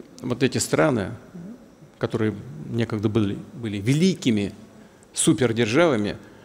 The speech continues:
они превратились в средние или, или малые страны. Это не значит, что они плохие или какие-то второстепенные. Совсем нет. Э, кроме великой культуры и истории, у них есть, э,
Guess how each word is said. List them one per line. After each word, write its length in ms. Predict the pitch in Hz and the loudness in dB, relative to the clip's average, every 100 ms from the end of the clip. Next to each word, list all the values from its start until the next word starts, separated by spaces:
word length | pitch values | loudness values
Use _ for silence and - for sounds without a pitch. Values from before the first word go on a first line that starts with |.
| - | -2
они 140 | 139 160 | 0 2
превратились 720 | - 156 156 160 160 151 - | 2 2 2 2 0 0 -6
в 60 | - | -4
средние 560 | - 156 156 131 104 95 | 0 2 2 0 0 -2
или, 240 | 87 104 | -2 -4
или 200 | 85 113 | -2 0
малые 360 | 104 110 147 131 | 2 2 2 0
страны. 440 | - 123 120 117 - - - - - - - - _ - | -4 -4 -4 -6 -12 -20 -20 -20 -20 -20 -20 -20 _ -2
Это 180 | 127 156 | 2 4
не 100 | 160 | 4
значит, 380 | 131 185 196 147 | 4 2 2 0
что 220 | - 131 | 2 2
они 180 | 123 98 | 4 0
плохие 840 | - - 110 127 - 117 90 95 | -4 -6 -2 -2 -2 -4 -4 -4
или 240 | 104 104 107 | -6 -6 -6
какие-то 340 | 107 110 110 | -6 -6 -10
второстепенные. 880 | 101 123 113 - 123 120 92 90 110 | -6 -6 -4 -8 -6 -6 -6 -10 -10
Совсем 400 | - 127 208 196 | -8 -4 -2 -2
нет. 220 | 196 104 - - - - - - | -2 -4 -8 -18 -20 -20 -20 -18
Э, 1300 | - 117 113 104 98 - 92 101 80 - - - - - | -8 -2 0 0 -2 -4 -4 -4 -6 -8 -10 -10 -12 0
кроме 240 | 127 123 | 2 4
великой 320 | 127 131 127 | 4 2 0
культуры 480 | 123 117 123 135 120 | 0 -2 -2 0 0
и 40 | |
истории, 500 | 110 - 160 170 104 104 - - | -2 0 2 4 0 -4 -10 0
у 60 | |
них 240 | 120 117 123 | 2 2 0
есть, 400 | 110 - - - | -2 -4 -12 -6
э, 140 | 110 | -6